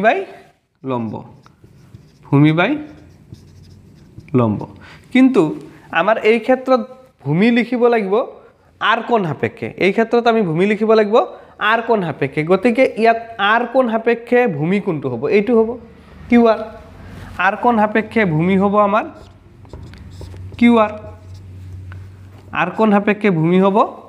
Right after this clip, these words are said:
কিউ আৰ। আৰু লম্ব হ'ব আমাৰ কি? পি কিউ। এতিয়া একচুৱেলি অংকটো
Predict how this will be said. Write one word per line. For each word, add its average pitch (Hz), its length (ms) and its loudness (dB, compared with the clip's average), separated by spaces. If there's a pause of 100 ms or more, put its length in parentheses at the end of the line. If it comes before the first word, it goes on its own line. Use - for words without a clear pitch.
(520)
কিউ 247 160 4 (120)
আৰ। 208 80 -4 (420)
আৰু 185 100 2 (100)
লম্ব 208 200 2 (100)
হ'ব 214 120 0 (100)
আমাৰ 214 220 0
কি? 247 100 -6 (800)
পি 233 80 -2 (100)
কিউ। 220 140 0 (1800)
এতিয়া 262 200 2
একচুৱেলি 277 360 4
অংকটো 262 320 0